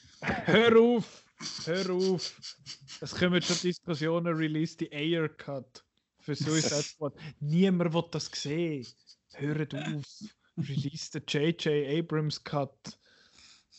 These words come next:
Speaker 1: Release the Cut My Wrists, man. What the fuck? Ja, das ist doof. Ich finde zwar der, die ganze Snyder Cut-Diskussion hervorragend. Das ist etwas vom Lustigsten, was es gibt im Internet. Aber ja.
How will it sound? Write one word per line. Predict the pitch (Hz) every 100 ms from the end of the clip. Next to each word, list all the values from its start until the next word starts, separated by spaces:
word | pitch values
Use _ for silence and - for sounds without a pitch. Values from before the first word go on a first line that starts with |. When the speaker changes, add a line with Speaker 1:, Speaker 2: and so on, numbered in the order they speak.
| - 117 151
Speaker 1:
Release | 139 135 147 147 160
the | -
Cut | - 147 139 -
My | 139 131
Wrists, | 135 135 - -
man. | 120 113
What | 113 120
the | -
fuck? | - - 113 - - - - - - -
Ja, | 113 110 - -
das | - -
ist | - -
doof. | 107 107 - - _ _
Ich | -
finde | 175
zwar | 147 160
der, | 147 151 143
die | 135 143
ganze | 135 147 143 135
Snyder | 147 139 151
Cut-Diskussion | 143 151 147 147 147 139 131
hervorragend. | 143 147 147 143 139 123 117 120
Das | 139
ist |
etwas | 135 -
vom | 139
Lustigsten, | 135 147 - - 139
was | 123
es |
gibt | - 135 -
im |
Internet. | 131 127 135 113 - -
Aber | 135 120 113 127 -
ja. | 120 104